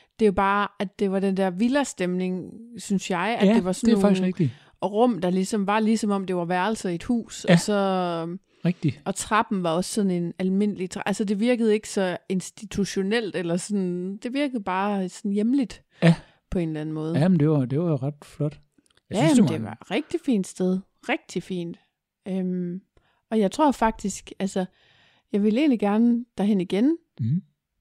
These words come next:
Speaker 1: Øhm, jeg vil måske gå efter en aften, hvor der ikke lige var jubilæum, eller hvad hedder det, fødselsdag. Men, men ellers, altså, det var jo, det er jo altid fedt, at der er mange folk.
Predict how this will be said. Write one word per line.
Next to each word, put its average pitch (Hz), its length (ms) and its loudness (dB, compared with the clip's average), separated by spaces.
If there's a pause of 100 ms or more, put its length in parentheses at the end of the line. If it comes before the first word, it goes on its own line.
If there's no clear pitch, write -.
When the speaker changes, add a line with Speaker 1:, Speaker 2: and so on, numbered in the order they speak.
(140)
Speaker 1:
Øhm, 190 1080 2 (1160)
jeg 240 80 0
vil 226 100 6
måske 262 320 4
gå 233 120 4
efter 214 300 2
en 196 100 0
aften, 196 240 -2
hvor 175 100 0
der 170 80 2
ikke 190 120 -2
lige 208 140 0
var 185 80 0
jubilæum, 190 540 0
eller 180 160 0
hvad 175 120 0
hedder 175 120 0
det, 170 40 -4
fødselsdag. 208 560 -6 (520)
Men, 190 360 0 (120)
men 196 180 -2
ellers, 233 340 0
altså, 185 300 -6 (240)
det 190 100 0
var 175 80 -2
jo, 143 220 -2
det 196 120 -4
er 262 100 2
jo 285 120 6
altid 220 380 2
fedt, 247 280 -2
at 180 140 -6
der 175 80 -2
er 175 60 -2
mange 185 260 -2
folk. - 480 -4